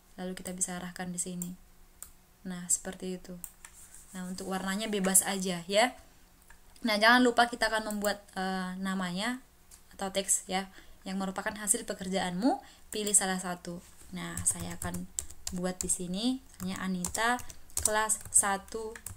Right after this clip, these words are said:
B. Nah, kita klik oke.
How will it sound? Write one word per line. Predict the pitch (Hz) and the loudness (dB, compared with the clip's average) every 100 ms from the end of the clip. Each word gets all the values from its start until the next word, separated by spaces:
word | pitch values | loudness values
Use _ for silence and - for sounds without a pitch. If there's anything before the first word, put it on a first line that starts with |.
| - 190 | -8 -2
B. | 214 190 - - - - - 185 | 2 2 0 -10 -12 -18 -10 -6
Nah, | 180 175 175 - - - - | -4 -6 -8 -14 -20 -20 -4
kita | 202 196 | -2 0
klik | 214 208 202 - - | -2 -4 -6 -20 -10
oke. | 196 196 190 190 175 185 | -4 -4 -4 -4 -4 -6